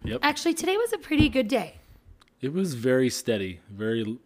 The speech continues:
Speaker 1: was very busy, but steady.
Speaker 2: You know what's funny? I'm really glad that you said that because I feel,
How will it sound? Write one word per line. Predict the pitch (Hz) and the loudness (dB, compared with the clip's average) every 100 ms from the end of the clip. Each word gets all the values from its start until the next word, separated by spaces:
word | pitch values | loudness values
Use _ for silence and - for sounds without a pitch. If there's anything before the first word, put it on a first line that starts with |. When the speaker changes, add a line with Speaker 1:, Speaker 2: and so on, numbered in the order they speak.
| _ _ _ | _ _ _
Speaker 1:
was | 117 113 | -10 0
very | 139 | 2
busy, | 127 123 123 151 | 4 2 4 2
but | 117 | 0
steady. | - 113 92 87 | -4 -4 -4 -6
Speaker 2:
You | 240 247 | -2 0
know | |
what's | 311 359 | 2 0
funny? | 240 247 247 | 0 0 0
I'm | 220 214 | -2 0
really | 220 294 | 2 0
glad | - 294 180 | 0 -2 0
that | 190 | -2
you | 196 | -6
said | 170 170 165 | -6 -8 -6
that | 190 - | -6 -6
because | 208 202 196 | -8 -8 -6
I | 202 | -8
feel, | - 220 | -2 -2